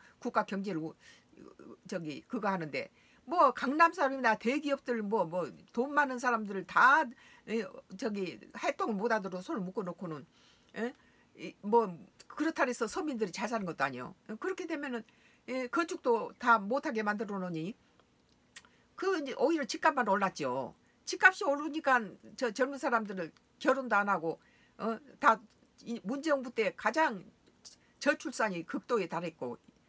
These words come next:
세계 일, 일 등 할 때가, 어, 문정부 때예요. 이런 모든 것들이 다 사람들이 공평하게 일 가구 일 주택은 갔대. 그것이 집값이 수십 년 살다 보면 집값이 오른 것을 어떻게 하겠어요?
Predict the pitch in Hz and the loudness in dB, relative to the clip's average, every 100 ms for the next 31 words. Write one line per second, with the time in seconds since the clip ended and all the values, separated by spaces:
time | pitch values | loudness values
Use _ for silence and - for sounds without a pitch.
0 | - - 381 247 247 - 247 277 247 262 | -8 -4 0 0 -2 -4 -4 -4 -4 -4
1 | 214 165 - _ _ _ - 180 240 269 | -4 -4 -6 _ _ _ -8 -6 -2 0
2 | 208 180 139 104 82 _ _ _ - - | -2 -2 -4 -4 -10 _ _ _ -20 -10
3 | 262 359 359 262 320 320 285 285 233 214 | -2 0 2 0 -2 0 0 2 -2 2
4 | 190 180 190 - - _ _ - _ _ | 4 4 2 -2 -8 _ _ -20 _ _
5 | _ _ - - - 320 359 320 262 233 | _ _ -20 -20 -4 2 4 2 -2 -4
6 | 233 320 269 208 220 262 208 190 233 240 | -2 0 2 0 0 0 0 -4 -4 -6
7 | 269 196 185 214 - 175 156 160 - _ | -6 -4 -4 -8 -6 -4 -2 -4 -8 _
8 | _ - 302 269 240 226 - 247 196 320 | _ -8 -6 -4 -4 -2 0 0 -2 -8
9 | 285 226 196 269 214 185 165 - - 190 | -6 -4 -4 -4 -2 -4 -6 -6 -6 -4
10 | 156 175 170 156 160 - 156 127 123 - | -4 -6 -8 -6 -6 -6 -8 -8 -10 -10
11 | 117 | -12